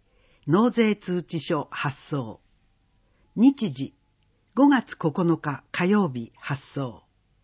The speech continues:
対象、四月一日時点の原動機付き自転車、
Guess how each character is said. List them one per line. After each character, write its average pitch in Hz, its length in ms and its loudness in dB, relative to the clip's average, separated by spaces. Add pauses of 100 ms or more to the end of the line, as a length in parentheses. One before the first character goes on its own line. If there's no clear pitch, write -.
(380)
対 208 240 2
象、 156 520 0 (760)
四 214 200 2
月 247 240 2 (160)
一 240 140 2
日 226 260 -2
時 214 140 -4
点 151 260 2
の 139 220 -2 (340)
原 220 240 6
動 202 200 2
機 - 160 -18
付 - 260 -6
き - 0 -
自 135 100 -4
転 143 280 0
車、 - 280 -10